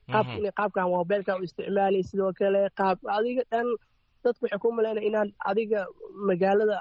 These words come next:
Speaker 1: aa, dadka dhan adiga ku eeg eeganayaan.
Speaker 2: Waa tahay.
Speaker 1: Marka ma fahansano, xuquuq waa, waa iska jiraa, laakiin, een, aa, waxaa bilaabnay hadda barnaamij la yiraahdo wacyigelin fara badan inaan bulshada ka sameyno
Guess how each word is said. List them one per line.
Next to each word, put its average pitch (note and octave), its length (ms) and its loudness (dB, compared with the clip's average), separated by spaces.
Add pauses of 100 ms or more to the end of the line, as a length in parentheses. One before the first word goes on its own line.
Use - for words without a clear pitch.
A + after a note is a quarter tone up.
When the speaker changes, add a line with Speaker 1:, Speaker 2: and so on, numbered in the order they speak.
Speaker 1:
aa, F#3 360 0
dadka G#3+ 320 -4
dhan B3 160 0 (100)
adiga G3 260 2
ku F3+ 200 -6
eeg F3 200 -4
eeganayaan. F3+ 500 0 (280)
Speaker 2:
Waa - 120 -4
tahay. G#3 180 0
Speaker 1:
Marka A#3+ 180 -2
ma B3 120 0
fahansano, G#3 500 0 (160)
xuquuq B3+ 360 -2
waa, G#3 300 0
waa G3 180 0
iska F#3 200 -12
jiraa, F#3+ 460 -2
laakiin, F3 460 -6 (520)
een, F3+ 640 2
aa, F3 360 0 (340)
waxaa G#3 260 0
bilaabnay F#3+ 360 0
hadda F#3+ 300 0
barnaamij F#3+ 400 -2
la F#3+ 100 0
yiraahdo F#3 340 2 (500)
wacyigelin F#3+ 580 0
fara G#3+ 140 -6
badan G3+ 160 -2
inaan G3 140 0
bulshada F3+ 260 0
ka G3+ 120 -4
sameyno G3+ 440 2